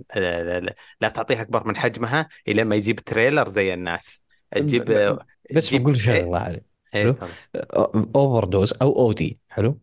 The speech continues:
Speaker 2: أنا أعتقد إنها لعبة تعتمد حيل على الأصوات، لأن لو تشوف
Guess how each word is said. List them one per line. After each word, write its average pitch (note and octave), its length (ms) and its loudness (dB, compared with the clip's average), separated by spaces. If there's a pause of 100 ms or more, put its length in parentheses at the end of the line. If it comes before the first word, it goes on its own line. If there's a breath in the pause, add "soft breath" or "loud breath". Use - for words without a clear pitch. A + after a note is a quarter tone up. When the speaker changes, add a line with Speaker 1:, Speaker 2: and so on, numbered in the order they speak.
Speaker 2:
أنا B2+ 100 4
أعتقد C3+ 340 0
إنها A2+ 180 2
لعبة A#2+ 300 2
تعتمد A2+ 380 -2
حيل A#2 360 0
على F#2+ 100 -6
الأصوات، - 440 -6 (140)
لأن G2+ 240 0
لو G#2+ 140 2
تشوف B2 440 -2